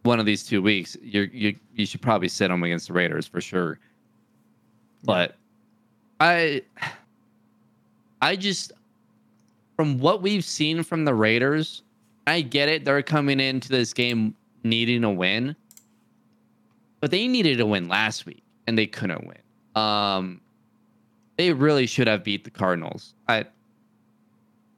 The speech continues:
Speaker 1: I don't know. I just, you give up twenty-nine points to the Cardinals, um, all of which was in the second half.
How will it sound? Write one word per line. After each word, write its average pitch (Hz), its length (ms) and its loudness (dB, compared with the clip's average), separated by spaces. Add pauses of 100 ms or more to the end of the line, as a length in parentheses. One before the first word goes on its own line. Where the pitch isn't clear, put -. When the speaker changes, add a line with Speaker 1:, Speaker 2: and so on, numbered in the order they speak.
(460)
Speaker 1:
I 170 100 2
don't 165 120 4
know. 147 300 2
I 131 180 2
just, 156 480 -4 (1700)
you 127 80 0
give 156 200 0
up 160 120 0
twenty-nine 160 540 2
points 139 360 -2
to - 80 -6
the 110 80 2
Cardinals, 123 840 0 (880)
um, 95 680 -2 (640)
all 131 320 2
of 120 200 -2
which 120 300 0
was 113 180 -2
in 113 80 -2
the 104 80 -2
second 110 360 -4
half. 107 640 -2